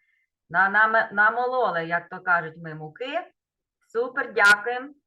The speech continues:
Віктор, Тамара буде теж щось проводити? Давай, Тамарочка, показуй вправу свою. Чи ти ще думаєш?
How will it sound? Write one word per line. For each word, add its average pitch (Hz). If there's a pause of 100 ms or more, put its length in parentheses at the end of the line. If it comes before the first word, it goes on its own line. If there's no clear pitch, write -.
Віктор, 269
Тамара 254
буде 262
теж 277
щось -
проводити? 170 (1500)
Давай, 185
Тамарочка, 151
показуй 175
вправу 143
свою. - (600)
Чи 233
ти 254
ще 262
думаєш? 190